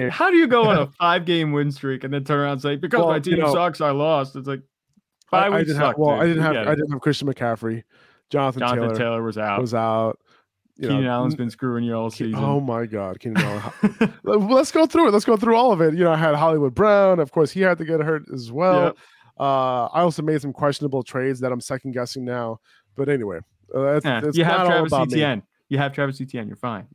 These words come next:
Speaker 1: That's
Speaker 2: Don't
Speaker 1: true.
Speaker 2: worry about
Speaker 1: That's
Speaker 2: it.
Speaker 1: true.
Speaker 2: No,
Speaker 1: Um,
Speaker 2: but,
Speaker 1: now,
Speaker 2: uh,
Speaker 1: now,
Speaker 2: but
Speaker 1: now we know my whole ro-, what my whole roster looks like.
Speaker 2: Yeah.
Speaker 1: Um,
Speaker 2: With, um, with, with Baker Mayfield, though, you
Speaker 1: Yeah.
Speaker 2: know, he did come in and look good,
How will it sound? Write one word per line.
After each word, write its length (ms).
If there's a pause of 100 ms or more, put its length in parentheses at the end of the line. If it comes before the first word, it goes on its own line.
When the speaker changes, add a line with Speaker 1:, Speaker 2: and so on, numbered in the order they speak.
Speaker 1:
That's 120
Speaker 2:
Don't 100
Speaker 1:
true. 80
Speaker 2:
worry 80
about 220
Speaker 1:
That's 100
Speaker 2:
it. 20
Speaker 1:
true. 200 (580)
Speaker 2:
No, 80
Speaker 1:
Um, 380 (340)
Speaker 2:
but, 100
Speaker 1:
now, 220
Speaker 2:
uh, 20
Speaker 1:
now, 220
Speaker 2:
but 140
Speaker 1:
now 180
we 100
know 380
my 80
whole 140
ro-, 140
what 140
my 80
whole 140
roster 260
looks 180
like. 100
Speaker 2:
Yeah. 140 (380)
Speaker 1:
Um, 80 (180)
Speaker 2:
With, 80
um, 280 (180)
with, 120
with 140
Baker 240
Mayfield, 360
though, 220 (320)
you 100
Speaker 1:
Yeah. 100
Speaker 2:
know, 60
he 120
did 180
come 140
in 80
and 140
look 180
good, 240